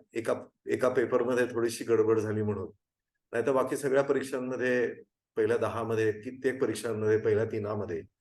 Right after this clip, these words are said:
देशामध्ये, अशा प्रकारे मी उत्तीर्ण झालो. थोडक्यात, अ,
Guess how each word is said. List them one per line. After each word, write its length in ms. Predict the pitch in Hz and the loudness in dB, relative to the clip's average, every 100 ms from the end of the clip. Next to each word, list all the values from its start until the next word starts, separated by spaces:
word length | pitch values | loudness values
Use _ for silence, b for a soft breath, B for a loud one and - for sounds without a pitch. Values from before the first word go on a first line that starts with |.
| _ _ _ _ | _ _ _ _
देशामध्ये, 420 | 98 98 107 101 101 | -4 -2 0 2 0
अशा 180 | 98 | 0
प्रकारे 320 | 107 107 113 113 | -4 -2 0 0
मी 80 | |
उत्तीर्ण 400 | 117 107 123 117 | 0 -2 -2 -2
झालो. 380 | 117 120 95 90 - _ _ _ _ _ | 0 0 -2 -4 -10 _ _ _ _ _
थोडक्यात, 600 | 123 113 139 143 143 - | -2 2 4 4 2 -2
अ, 340 | 135 131 131 | 2 4 4